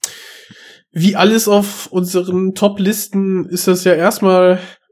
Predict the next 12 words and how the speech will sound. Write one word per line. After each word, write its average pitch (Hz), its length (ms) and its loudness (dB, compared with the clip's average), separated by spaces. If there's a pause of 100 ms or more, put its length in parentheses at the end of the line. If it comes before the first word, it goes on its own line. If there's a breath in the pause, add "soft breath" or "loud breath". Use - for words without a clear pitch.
(380)
eine 156 160 -6
grobe 180 360 2
Empfehlung 175 720 0
unsererseits. 147 880 -4
Sprich, - 520 -8
wenn 147 160 -2
ihr 156 160 -4
so 160 80 -2
ein 156 80 -2
bisschen 160 360 -4
Ahnung 160 360 -4
habt, 160 300 -8